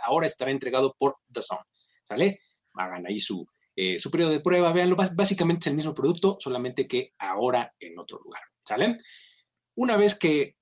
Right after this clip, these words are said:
he invitado los, a estas dos, eh, bonitas iniciativas, vamos ahora sí a hablar de training camps. Como que training camps,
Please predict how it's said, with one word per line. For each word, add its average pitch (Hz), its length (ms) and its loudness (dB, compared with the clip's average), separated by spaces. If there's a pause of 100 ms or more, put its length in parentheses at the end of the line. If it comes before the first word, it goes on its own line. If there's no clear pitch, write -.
(260)
he 160 100 0
invitado 139 580 2
los, - 520 -4 (300)
a 110 140 -6
estas 107 340 -8
dos, 104 400 -4
eh, 87 400 -12
bonitas 104 340 -8
iniciativas, 117 680 -4 (200)
vamos 135 520 -4
ahora 107 240 -6
sí 113 320 -10 (280)
a 123 120 -2
hablar 120 340 0
de 117 120 -4
training 95 340 -8
camps. - 240 -14
Como 165 180 2
que 175 240 0 (560)
training 262 220 4
camps, 254 420 0